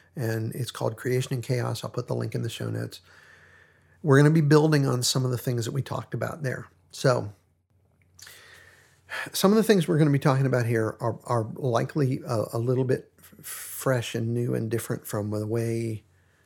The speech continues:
we often talk about the fall in Genesis three, okay? I think, I think th-, I'll just say this up front. I think the way that we often talk about the, the fall of man is not untrue,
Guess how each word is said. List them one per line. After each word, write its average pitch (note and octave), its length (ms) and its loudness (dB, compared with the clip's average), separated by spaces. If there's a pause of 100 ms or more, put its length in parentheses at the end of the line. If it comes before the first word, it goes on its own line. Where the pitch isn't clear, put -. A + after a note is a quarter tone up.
(300)
we C3+ 200 0
often A#2 360 2
talk - 260 -4
about G#2+ 340 -4
the A#2+ 60 -8
fall - 540 -8 (400)
in A2+ 180 -4
Genesis - 440 -8
three, - 280 -8 (200)
okay? A2 360 -2 (420)
I C#3 120 2
think, C3+ 420 0 (1040)
I C#3+ 80 2
think C#3 280 2
th-, C#3+ 260 -2 (380)
I'll C3 120 -2
just A#2+ 240 -2
say C3 140 4
this B2+ 200 -2
up - 160 -2
front. A#2 180 -4
I A2+ 40 -2
think B2+ 200 -2
the B2 80 0
way B2+ 200 2
that C#3 120 0
we B2+ 140 0
often A#2+ 260 -4
talk A#2+ 280 -6
about A#2 320 -6 (100)
the, C3+ 100 -6 (100)
the A#2 180 -4
fall A2+ 260 -2
of A2+ 100 -4
man A2+ 380 -4 (580)
is C#3 200 0
not B2+ 280 0
untrue, F#3 600 0